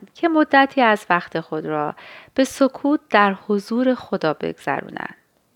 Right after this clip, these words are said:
این کار آسان نیست، ولیکن ضرورت داره. مزمور باب چهل و شش آیه ده می‌فرماید: «آرام باشید و بدانید که من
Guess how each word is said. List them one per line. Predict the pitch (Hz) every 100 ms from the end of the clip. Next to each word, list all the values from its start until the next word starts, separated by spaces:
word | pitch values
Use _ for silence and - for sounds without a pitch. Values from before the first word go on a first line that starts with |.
| _ _
این | 226
کار | 220 240 226
آسان | 214 - 226 226
نیست، | 233 233 226 - _ _ _ _ _ -
ولیکن | 180 180 - 180 175 175 - - - -
ضرورت | 175 165 156 156 160 151
داره. | - 156 - - - _ _ _ _ _ _ -
مزمور | 180 160 151 180 185 214 226 254 - - - - _
باب | - 254 269 311
چهل | - 233 185 160 165
و |
شش | 147 - - - - -
آیه | 226 226 247 294 285
ده | - 156 151 -
می‌فرماید: | 151 - 147 143 151 147 143 143 - _ _ _ _ -
«آرام | 156 143 - -
باشید | - 165 - - - - _ _ _ _ _
و | 170 156
بدانید | 160 156 156 143 143 -
که | -
من | 156 156 165 185 190